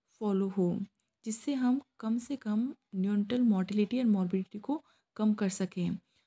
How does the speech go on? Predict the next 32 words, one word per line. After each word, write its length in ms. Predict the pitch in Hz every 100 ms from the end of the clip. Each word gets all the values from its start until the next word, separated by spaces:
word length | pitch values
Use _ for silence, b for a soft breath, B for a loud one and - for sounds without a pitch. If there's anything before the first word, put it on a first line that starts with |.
| _
जिसका 280 | 214 214 294
मेजर 400 | 262 190 180 247
रोल 240 | 240 247 254
कौन 280 | 240 269
प्ले 200 | 269 233
करता 320 | 247 220 - 208
है? 140 | -
एएनएम 420 | - 196 202 233 269
और 220 | 247 -
आशा, 460 | 190 175 - 180 180 b b 240
ये 100 | 285
दोनों 440 | 214 196 196 247
एक 180 | 254 -
लिंकेज 520 | 185 185 180 269 277
होते 240 | 220 -
हैं 380 | 196 190 226 240
गाँव 220 | 190 175
में, 300 | 180 185 254 - _ _ _ _
जो 360 | 226 247 294 - _ _
मदर 340 | 202 190 240 254
को 280 | - 240 233 - _ _ _ _ _ _
पूरी 140 | 277
तरीके 340 | 285 220 196 202
से 100 | 269
कोऑपरेट 460 | - 185 - 262
करते 340 | - 214 190 196
हैं 320 | 190 196 247
और 200 | - 233
उनको 160 | 240 226
बताते 480 | 196 175 185 180
हैं 140 | 214
कि 100 | 233